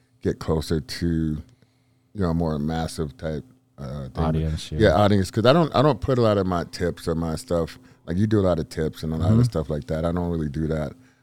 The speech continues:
Speaker 1: but I wanna get an app 'cause I feel like once I do that, I wanna, I wanna make, uh,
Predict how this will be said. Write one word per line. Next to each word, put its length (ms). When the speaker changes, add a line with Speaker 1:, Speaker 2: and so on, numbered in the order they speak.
Speaker 1:
but 120
I 20
wanna 320
get 160
an 80
app 420
'cause 120
I 80
feel 280
like 300
once 280
I 100
do 220
that, 300
I 40
wanna, 340
I 40
wanna 240
make, 480
uh, 340